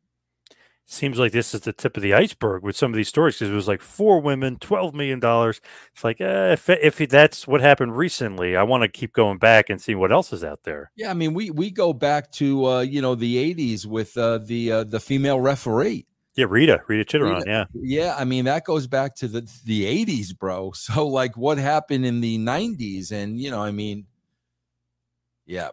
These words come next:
Speaker 2: bro.
Speaker 1: Crazy, but, uh, I don't know, I guess he's paid a lot of money, hopefully out of his own account, not W W E's account, so, right? You
Speaker 2: Yeah.
Speaker 1: you hope.
Speaker 2: Yeah, but he, uh, even, even if he has, bro, and he, and he probably did, because I don't think Vince McMahon is that stupid.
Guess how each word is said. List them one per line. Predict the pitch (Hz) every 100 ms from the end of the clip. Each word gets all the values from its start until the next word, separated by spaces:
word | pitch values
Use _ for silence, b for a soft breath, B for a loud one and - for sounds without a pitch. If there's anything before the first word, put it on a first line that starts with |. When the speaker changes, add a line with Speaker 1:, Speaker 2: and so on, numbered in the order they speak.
| -
Speaker 2:
bro. | - 85 - B B _ _ _ _ _ _ _ _ _ _ _ _ _ _ _ _
Speaker 1:
Crazy, | - 110 98 90
but, | - 90 -
uh, | 98 92 - b b b b
I | 113
don't |
know, | 123
I |
guess | 107 107
he's | 107
paid | - 123 117
a | 113
lot | 117 120
of |
money, | 117 135 113
hopefully | 117 131 139
out | 123
of | 117
his | 104
own | 120 120
account, | - 127 90
not | 101 -
W | 117 113
W | 110
E's | 139 -
account, | - 87 76 -
so, | -
right? | 92 135
You | 147 -
Speaker 2:
Yeah. | 90
Speaker 1:
you | 87 95 92
hope. | 113 98 - - _ _ _ -
Speaker 2:
Yeah, | 196 196
but | 156 190
he, | 196
uh, | - -
even, | 208 190
even | 185 180 160
if | 139
he | 127
has, | 117 117 117
bro, | 113 120 120 113
and | 135
he, | 131
and | 143 151
he | 135
probably | - 143 147 147 120 117
did, | 95 85 107 107
because | 101 110 101
I | 104
don't | 110
think | 95 107
Vince | 90 104 98
McMahon | 101 98 101 98
is | 90 82
that | 95 104 -
stupid. | - 120 117 123 117 117